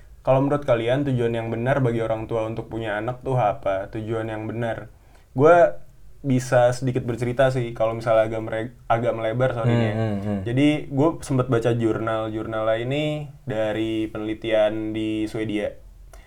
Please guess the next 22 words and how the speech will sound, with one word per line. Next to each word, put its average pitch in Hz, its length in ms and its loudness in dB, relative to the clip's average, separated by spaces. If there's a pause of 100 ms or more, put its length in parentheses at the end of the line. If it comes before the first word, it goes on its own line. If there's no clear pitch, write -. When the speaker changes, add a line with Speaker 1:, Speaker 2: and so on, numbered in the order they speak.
(180)
Speaker 1:
Nah, 110 240 -2
penelitian 113 340 -4
di 113 80 -6
Swedia 110 480 0
ini 165 480 0 (520)
meneliti 160 880 2
beberapa 123 500 4
pasangan, 131 720 4 (560)
kurang 131 340 6
lebih 147 300 2
tiga 127 160 4
belas 120 260 0
pasangan, 131 680 0
Speaker 2:
Iya. 110 160 2
Speaker 1:
kenapa 117 320 4
mereka 143 340 6 (360)
menikah 123 340 2
dan 131 160 4
pengen 131 160 4
punya 131 240 0
anak. 131 400 -4
Speaker 2:
Iya. 107 320 2